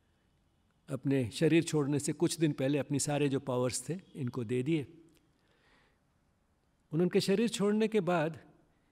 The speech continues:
जल्दी ही इन्होंने फिर एक भारत का भ्रमण शुरू किया। हर कोने में गए, north to south,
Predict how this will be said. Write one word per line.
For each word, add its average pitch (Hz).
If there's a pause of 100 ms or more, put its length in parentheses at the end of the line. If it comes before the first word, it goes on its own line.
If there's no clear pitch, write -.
(180)
जल्दी 185
ही 180
इन्होंने 156
फिर 165
एक 147 (240)
भारत 143
का 151
भ्रमण 123
शुरू 117
किया। 107 (960)
हर 170
कोने 175
में 170
गए, 147 (480)
north 143
to -
south, 156